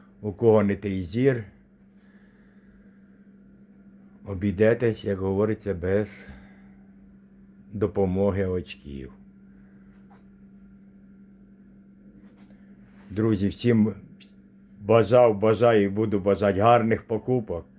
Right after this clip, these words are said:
да, конечно, мирного неба. Зацікавили сварочні апарати Патон, ця моделька, а може інші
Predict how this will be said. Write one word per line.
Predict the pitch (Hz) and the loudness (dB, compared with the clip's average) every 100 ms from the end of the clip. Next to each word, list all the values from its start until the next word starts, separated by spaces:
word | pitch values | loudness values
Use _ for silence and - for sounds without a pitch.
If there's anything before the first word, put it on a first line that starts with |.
| - - - | -20 -20 -10
да, | 104 | -2
конечно, | 120 117 113 113 | 2 4 2 2
мирного | 104 110 98 95 87 87 - | 4 4 2 -2 -4 -6 -10
неба. | 92 85 76 73 - - - - - - - - - - | -8 -8 -8 -12 -16 -20 -20 -20 -20 -20 -20 -20 -20 -6
Зацікавили | 98 120 120 113 143 135 117 104 98 | 2 2 2 0 2 4 4 2 -2
сварочні | - 120 113 104 - 104 98 | 0 2 4 0 -2 -6 -6
апарати | 120 110 123 110 101 110 | -8 0 2 4 2 -2
Патон, | 123 131 147 151 147 127 _ _ _ _ _ _ _ _ _ _ _ _ - | -2 0 2 2 0 -8 _ _ _ _ _ _ _ _ _ _ _ _ -18
ця | - 135 147 | 2 4 4
моделька, | 135 117 123 117 110 123 | 4 4 4 2 0 0
а | |
може | 185 190 147 160 170 | 0 0 2 2 2
інші | 170 147 135 135 | -2 -4 -6 -6